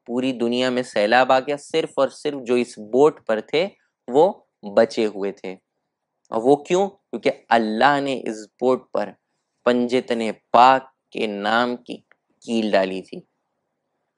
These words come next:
जनाब नूह से कहा था कि पंजतन पाक का नाम जो है, तुम जो है, इस पर लगाओ। तो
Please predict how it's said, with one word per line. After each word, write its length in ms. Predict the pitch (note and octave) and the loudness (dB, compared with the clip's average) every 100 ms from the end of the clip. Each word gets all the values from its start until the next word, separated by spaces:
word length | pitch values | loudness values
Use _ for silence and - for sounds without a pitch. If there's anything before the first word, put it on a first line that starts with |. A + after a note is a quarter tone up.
| _ _ _ _ _ _ - | _ _ _ _ _ _ 0
जनाब 240 | A2+ A2+ | 4 6
नूह 200 | A2+ B2 | 4 2
से 140 | B2 A#2 | 2 2
कहा 260 | A#2+ A#2 | 4 4
था 160 | A#2 C3+ | 4 0
कि 120 | C#3 | -2
पंजतन 460 | - A#2 A2+ A#2 G#2+ | -6 -6 -4 -6 -4
पाक 380 | - A2 A2+ - | 0 0 0 -4
का 100 | G#2+ | -8
नाम 380 | G#2 A2 C3+ | -4 -4 -4
जो 120 | A#2+ A2+ | -8 -16
है, 100 | G#2+ | -16
तुम 280 | - G#2+ | -14 -14
जो 140 | A2 G#2+ | -12 -6
है, 300 | B2+ F3+ - _ _ _ _ _ - | 0 0 -2 _ _ _ _ _ -6
इस 180 | B2 - | -6 -4
पर 280 | - C#3 - _ _ _ - | 2 2 2 _ _ _ -12
लगाओ। 640 | G2+ G2+ G2+ G2+ F#2+ F2 _ _ _ _ _ _ _ _ | -4 0 4 4 2 -8 _ _ _ _ _ _ _ _
तो 80 | - | -16